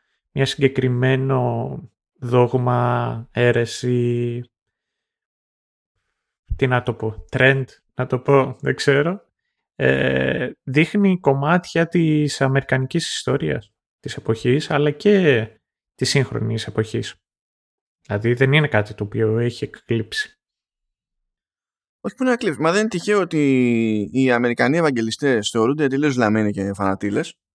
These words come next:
Speaker 2: Όταν στην Αμερική λένε για φονταμενταλιστές χριστιανούς, εννοούν αυτούς. Ε, ενώ, ας πούμε, τίγκαος Ευαγγελιστές είναι η Βραζιλία. Ε, και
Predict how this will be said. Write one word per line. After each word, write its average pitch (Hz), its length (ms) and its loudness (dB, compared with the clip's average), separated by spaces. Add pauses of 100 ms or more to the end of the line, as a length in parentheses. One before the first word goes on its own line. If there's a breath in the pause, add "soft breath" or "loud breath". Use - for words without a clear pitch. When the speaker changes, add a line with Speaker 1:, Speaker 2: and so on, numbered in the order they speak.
(720)
Speaker 2:
Όταν 151 480 2
στην 139 120 -2
Αμερική 127 340 2
λένε 147 260 2
για 101 1000 0
φονταμενταλιστές 117 840 0
χριστιανούς, 120 460 0
εννοούν 123 220 2
αυτούς. - 400 -2 (840)
Ε, 123 400 0
ενώ, 127 300 0
ας 208 160 0
πούμε, 127 1040 0
τίγκαος 190 360 0
Ευαγγελιστές 113 600 0
είναι 190 100 -2
η - 20 -2
Βραζιλία. 185 560 -2 (1300)
Ε, 104 840 0
και 123 120 -2